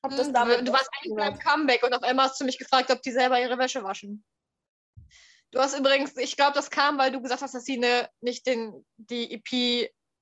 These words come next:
Speaker 2: äh, veröffentlichen werden, sondern aufhängen werden oder raushängen werden oder so.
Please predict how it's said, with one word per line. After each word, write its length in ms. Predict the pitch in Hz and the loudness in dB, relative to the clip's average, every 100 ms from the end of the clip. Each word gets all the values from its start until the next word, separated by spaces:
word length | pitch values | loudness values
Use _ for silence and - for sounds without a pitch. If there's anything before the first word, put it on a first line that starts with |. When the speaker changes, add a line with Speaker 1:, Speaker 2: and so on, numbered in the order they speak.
| - | -2
Speaker 2:
äh, 160 | 214 | 0
veröffentlichen 500 | 214 233 254 302 294 | 2 0 0 0 -2
werden, 180 | 277 262 | 0 2
sondern 200 | 240 233 | 2 2
aufhängen 480 | - 240 - 190 190 | 2 0 0 -10 -8
werden 340 | 185 185 196 202 | -8 -8 -10 -6
oder 140 | 196 | 0
raushängen 540 | 185 233 254 196 208 | 4 4 4 -2 -2
werden 240 | 185 190 196 | -2 -2 -2
oder 180 | 190 190 | -4 -2
so. 220 | 190 | -2